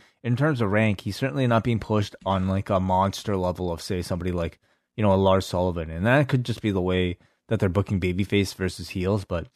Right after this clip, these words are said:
I have to say, like, going competitive like this with Elias and even needing a Jeff Hardy distraction in order to beat him, um, doesn't really place him very high in my, like, in my, you know, mental rankings.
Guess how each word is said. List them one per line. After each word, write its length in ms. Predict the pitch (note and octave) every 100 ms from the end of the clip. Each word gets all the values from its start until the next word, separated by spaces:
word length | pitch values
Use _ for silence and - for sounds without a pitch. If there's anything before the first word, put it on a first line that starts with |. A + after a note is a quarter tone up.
| - - - -
I 60 | A#2+
have 120 | D3
to 80 | A2
say, 300 | A#2 A2+ G#2
like, 340 | F2+ F2 - -
going 540 | G#2 G#2 G2+ G2+ - -
competitive 720 | - G2 G2 G2 A2 F#2+ G2 -
like 200 | F#2+ F2+
this 200 | G2 -
with 220 | F#2 - _ _ _ _
Elias 580 | G#2+ G2 F#2+ G#2 F#2+ - -
and 180 | F#2+ G2
even 300 | G#2 G2+ G#2+
needing 560 | G2 F#2+ G2 G2+ F#2 F#2 -
a 80 | F#2
Jeff 220 | F#2 -
Hardy 440 | G2 G2 F#2 F2+ -
distraction 580 | F#2+ - F#2+ F#2+ - G2+
in 100 | F#2
order 220 | F#2 F2+
to 60 |
beat 260 | E2 F2 F#2
him, 300 | G2 E2+ E2+ _ _ _ _ _ _
um, 420 | F2+ F2 E2+ E2+ - _
doesn't 340 | G2 B2 C3
really 220 | A2+ A2+ A2+
place 300 | - G2+ -
him 80 | F#2
very 160 | F#2
high 240 | F2+ F2+ F2+
in 80 |
my, 320 | E2+ F2 F2+ - _ _ _ _ -
like, 160 | F2
in 80 | F#2
my, 460 | F2+ F2 F2+ F2 F2 _
you 120 | F#2
know, 240 | F2+ E2+ -
mental 340 | F#2 F#2 F#2+ F2
rankings. 420 | E2 F2 E2